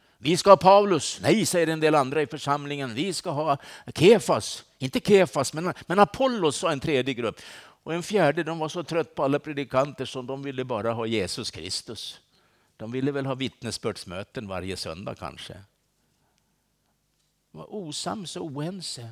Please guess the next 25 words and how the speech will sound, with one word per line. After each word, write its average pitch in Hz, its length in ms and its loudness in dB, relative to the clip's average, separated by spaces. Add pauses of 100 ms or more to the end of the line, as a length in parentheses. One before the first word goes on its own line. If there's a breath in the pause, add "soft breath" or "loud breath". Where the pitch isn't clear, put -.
och 135 100 -18
till 156 120 -6
och 151 60 -8
med 151 100 -6
synder 151 500 -8
i 143 80 -12
församlingen. 131 680 -18 (1120 loud breath)
Du - 80 -20
ska - 120 -8
veta 202 320 -4
en 185 120 -6
sak. 101 320 -10 (840 loud breath)
Att - 180 -10
hur 233 380 -4
mycket 180 280 -4
karismor 190 680 2
du 160 140 -2
än 170 120 2
har 95 480 -2 (200)
och - 260 -10
hur 185 160 2
karismatisk 190 880 2
du 175 140 2
än 180 160 4
blir 165 420 0